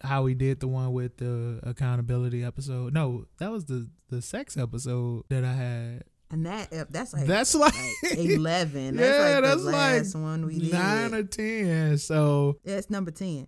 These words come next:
Speaker 1: uh, well, at least I know I got it done. But yeah, I'ma do one for accountability. I'ma do, I'ma do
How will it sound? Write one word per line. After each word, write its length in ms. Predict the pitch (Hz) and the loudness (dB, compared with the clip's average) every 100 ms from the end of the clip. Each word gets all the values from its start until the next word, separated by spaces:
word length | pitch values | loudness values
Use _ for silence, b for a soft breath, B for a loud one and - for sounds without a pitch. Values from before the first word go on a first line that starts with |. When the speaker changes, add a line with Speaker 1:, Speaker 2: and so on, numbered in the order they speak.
| 147 | 6
Speaker 1:
uh, 80 | |
well, 240 | 151 160 165 | 8 10 8
at 40 | |
least 240 | 156 170 165 | 8 6 6
I 80 | 156 | 6
know 160 | 160 | 8
I 100 | 151 | 6
got 200 | 147 143 | 6 4
it 80 | 135 | 4
done. 460 | 139 143 131 127 127 | 4 6 6 4 4
But 260 | 127 131 127 | 4 4 4
yeah, 380 | 127 139 151 147 | 4 6 8 8
I'ma 180 | 165 | 6
do 200 | 170 185 180 | 8 10 10
one 260 | 175 165 - | 8 6 4
for 380 | - 160 156 147 | 2 4 4 2
accountability. 1080 | 139 139 147 147 135 131 131 127 127 127 131 - | 0 0 0 0 0 0 0 0 -2 -2 -4 -4
I'ma 180 | 135 | -2
do, 420 | 131 131 131 131 - | 0 2 2 0 -4
I'ma 220 | 135 143 | 0 2
do 560 | 147 147 139 135 131 | 4 4 4 2 0